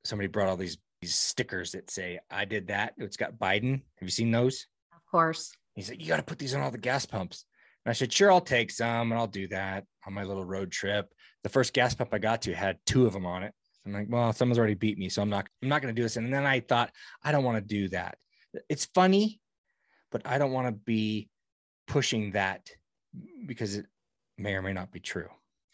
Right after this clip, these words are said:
Speaker 2: I've seen those on the news, but you know what? I have not ran into a gas pump that <laughs> has those
Speaker 1: Yeah.
Speaker 2: stickers.
Speaker 1: It's funny. In six months, it'll go down, and then what are we gonna do?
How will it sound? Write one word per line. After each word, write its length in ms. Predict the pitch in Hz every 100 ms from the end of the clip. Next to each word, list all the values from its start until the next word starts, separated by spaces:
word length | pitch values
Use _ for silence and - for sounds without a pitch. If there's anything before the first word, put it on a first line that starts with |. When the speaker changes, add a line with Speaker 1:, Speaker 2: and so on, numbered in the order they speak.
| - -
Speaker 2:
I've 240 | 269 277
seen 360 | - 302 330 370
those 280 | 294 277 285
on 220 | 214 226
the 80 | 220
news, 340 | 190 196 262
but 240 | - 202
you 120 | 214 247
know 100 | 349
what? 380 | 254 202 277 -
I 180 | 226 294
have 280 | 269 269
not 300 | 233 208 214 208
ran 200 | 196 208
into 280 | 214 - 214
a 60 |
gas 340 | 208 208 269 -
pump 220 | - 381 -
that 120 | -
<laughs> 40 |
has 340 | 190 - - - -
those 420 | 240 - 277 -
Speaker 1:
Yeah. 160 | - 269
Speaker 2:
stickers. 640 | 339 359 392 240 165 156 - - -
Speaker 1:
It's 160 | 220 -
funny. 520 | 127 104 98 151 - _ _ _ _ _ _ _ _ _ _ -
In 140 | 165
six 260 | 151 160 -
months, 240 | 143 175
it'll 140 | 147 143
go 160 | 143
down, 300 | 139 135 147
and 100 | 151
then 140 | 143 151
what 120 | 165
are 40 |
we 80 | 127
gonna 180 | 110 98
do? 240 | 87 87